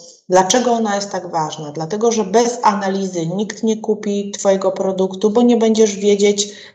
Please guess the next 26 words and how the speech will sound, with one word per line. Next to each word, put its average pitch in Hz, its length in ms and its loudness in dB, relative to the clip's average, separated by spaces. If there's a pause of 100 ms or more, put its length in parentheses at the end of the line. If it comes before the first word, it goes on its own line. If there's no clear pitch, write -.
(140)
tak 208 220 2
naprawdę, 202 500 0
kto 214 400 0
czym 190 300 -2
jest 185 240 -4
zainteresowany. 160 1120 -4 (160)
Możesz 226 320 2
się 220 200 2
narazić 208 460 2
na 185 100 -4
niepotrzebne 165 760 -4
koszty 214 480 -2
czasu 185 340 -4
pracy, 175 640 2 (560)
mm, 190 240 0
możesz 220 360 4
dużo 208 280 0
zainwestować 190 1040 2
właśnie 180 380 0
czasu 196 560 -2
i 180 160 -6
tak 175 200 -6
naprawdę 170 500 0
nic 165 420 -6
nie 175 160 -4
uzyskasz. - 680 -4